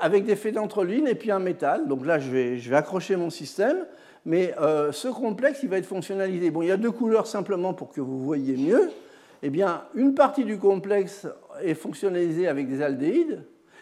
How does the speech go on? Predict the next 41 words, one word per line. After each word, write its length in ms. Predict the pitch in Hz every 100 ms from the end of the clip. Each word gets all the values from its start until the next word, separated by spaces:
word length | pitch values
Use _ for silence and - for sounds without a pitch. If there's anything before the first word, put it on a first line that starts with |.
| -
et 80 | 147
l'autre 260 | 190 247 233
partie 360 | 160 - 247
est 80 | 294
symétrique 540 | - 180 156 165 269
avec 200 | 240 196
des 140 | 175 175
aldéhydes. 540 | 170 160 143 135 113 - - - - -
Bon, 160 | 143
si 180 | 143 294
j'utilise 420 | 302 302 294 269
ce 60 | -
complexe 560 | 196 202 190 196 185 -
comme 160 | 147
précurseur 680 | 135 147 151 135 - 269 294
et 60 |
que 100 | 196
maintenant 360 | 220 196 262 208
je 100 | 175
le 120 | 190
couple 440 | 196 247 196 135 123 - _ - _ -
à, 400 | 196 185 160 - - _ _
finalement, 720 | _ 151 156 156 160 151 147 - -
des, 400 | 113 139 120 113 -
des 180 | 135 147
montants 760 | 151 185 185 202 180 175 - -
bifonctionnels 840 | 139 117 202 - 196 - 190 190 180
avec 260 | 131 131
deux 100 | 139
fonctions 380 | 185 202 175 -
amines 420 | 170 175 185 160 135 - _ _
qui 120 | -
n'attendent 400 | 160 170 170 175
qu'une 180 | 170 165
chose, 280 | 135 180 165
c'est 80 | 139
d'aller 260 | 127 127
former 380 | 131 151 139 143
le, 160 | 135 120
l'imine 400 | 117 151 165 160
correspondante, 640 | 139 123 - 131 160 330